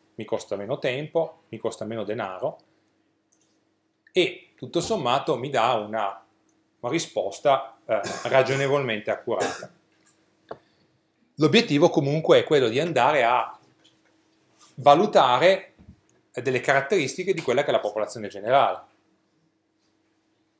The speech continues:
Eh, io misuro il tasso di disoccupazione perché quella è una stima di quello che è lo stato di occupazione o disoccupazione della popolazione generale italiana.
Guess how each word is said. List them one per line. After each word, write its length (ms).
Eh, 220
io 340
misuro 320
il 80
tasso 300
di 100
disoccupazione 800
perché 680
quella 800
è 160
una 220
stima 760
di 140
quello 300
che 280
è 200
lo 140
stato 420
di 80
occupazione 560
o 20
disoccupazione 800
della 200
popolazione 480
generale 320
italiana. 520